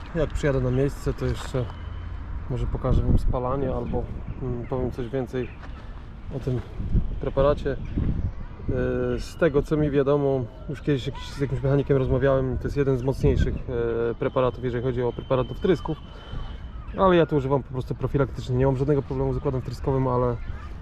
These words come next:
e, nie powinno zaszkodzić. Witajcie ponownie. Przed chwilą dojechaliśmy na miejsce. Spalanie nam wyszło coś koło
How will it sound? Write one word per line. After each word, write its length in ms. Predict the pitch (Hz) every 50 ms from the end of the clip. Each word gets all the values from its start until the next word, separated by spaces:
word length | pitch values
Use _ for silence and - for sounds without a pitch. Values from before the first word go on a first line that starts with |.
| - -
e, 680 | 131 123 123 123 120 120 120 120 120 120 120 120 117 - - - - - - - - - - - - - - - - - - - - -
nie 80 | -
powinno 260 | - - - 170 160
zaszkodzić. 480 | 139 131 - - - 123 113 113 - - - - - - - - - - - - - - - - - - - - - - - - - - - - - - - - - - - - - - - - - - - - - - - - - - - - - - _ _ _ - -
Witajcie 260 | 135 143 139 135 -
ponownie. 500 | - - 131 135 135 135 143 147 147 135 - - - _ _ _ - - - - - - - - - - -
Przed 140 | - - -
chwilą 160 | - 143 135
dojechaliśmy 320 | 127 117 117 117 - - 123
na 60 | 135
miejsce. 560 | 156 156 139 117 - - - 143 151 175 160 - - - - - - - -
Spalanie 640 | - - - - - 123 120 123 135 139 139 139 123 - - - - - - - - - - - - - - - - - - - - - - - - - - - - - 156
nam 220 | 143 131 123 123
wyszło 300 | 120 131 127 - - 190 - - - - - - - - - - -
coś 220 | - - 175 - -
koło 400 | - 165 180 185 190 185 156